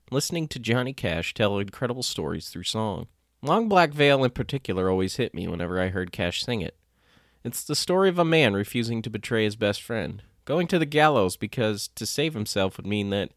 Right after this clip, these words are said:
he'd have to tell everybody that he was sleeping with his best friend's wife. There are a lot of stories like that within songs,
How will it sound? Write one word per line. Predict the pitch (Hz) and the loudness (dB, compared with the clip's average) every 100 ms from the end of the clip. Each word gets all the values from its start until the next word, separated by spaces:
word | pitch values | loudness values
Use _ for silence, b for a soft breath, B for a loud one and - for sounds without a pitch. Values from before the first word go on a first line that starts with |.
| _ | _
he'd | 120 | -2
have | 131 127 | -2 -2
to | 131 | -8
tell | 151 131 | -4 0
everybody | 139 127 92 82 85 | 0 0 -2 -2 -2
that | 82 85 | -2 -2
he | 90 | -4
was | 90 | -6
sleeping | - 92 90 | -6 -8 -6
with | 95 95 | -6 -6
his | 90 | -6
best | 98 98 - | -6 -6 -8
friend's | 98 98 | -10 -8
wife. | 101 120 98 - _ _ _ _ _ _ _ _ _ _ - | -6 -6 -6 -12 _ _ _ _ _ _ _ _ _ _ -2
There | 208 | 0
are | |
a | |
lot | 247 214 | 4 4
of | 185 | 2
stories | - 151 139 127 | 0 2 2 4
like | 127 120 | 2 2
that | 113 98 | 2 2
within | 110 110 117 117 | 0 0 0 0
songs, | 104 85 - - 98 - | -4 -10 -12 -14 -14 -18